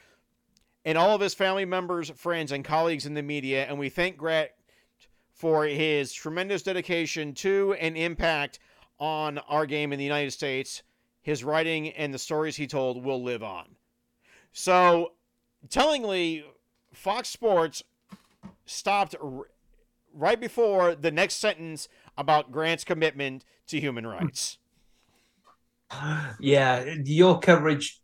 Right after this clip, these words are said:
Speaker 2: uh, I don't know if you've heard about the B B C's coverage of it, but rather than showing the opening ceremony, they opened the whole tournament with a discussion of the whole human rights situation.
Speaker 1: Oh, yes, I, I, I, I
Speaker 2: Ended.
Speaker 1: was aware of that. Yeah, Fox's coverage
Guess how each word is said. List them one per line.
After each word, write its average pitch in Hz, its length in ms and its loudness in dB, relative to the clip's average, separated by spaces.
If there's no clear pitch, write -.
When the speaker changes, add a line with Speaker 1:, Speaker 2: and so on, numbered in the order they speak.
Speaker 2:
uh, - 100 -6
I 156 100 6
don't 214 160 10
know 214 60 10
if 190 120 2
you've 151 160 0
heard 180 180 6
about 156 200 0
the 135 60 -2
B 143 240 6
B 139 120 2
C's 151 220 0
coverage 131 340 2
of 123 100 0
it, - 180 0
but 160 240 2
rather 202 260 12
than 202 160 8
showing 170 240 6
the 156 80 4
opening 147 280 4
ceremony, 139 640 4
they 175 240 12
opened 139 680 6
the 143 100 4
whole 185 200 8
tournament 139 600 4
with 175 280 12
a 196 40 12
discussion 175 520 4
of 147 60 4
the 143 80 6
whole 143 180 8
human 135 300 0
rights 123 260 -2
situation. 120 720 -4
Speaker 1:
Oh, 262 160 8
yes, 226 360 4
I, 156 100 2
I, 160 140 0
I, 156 220 2
I 160 120 0
Speaker 2:
Ended. 165 220 4
Speaker 1:
was 185 200 2
aware 123 220 -6
of 117 60 -8
that. 113 100 -10
Yeah, 185 240 4
Fox's 233 760 -2
coverage 156 720 -2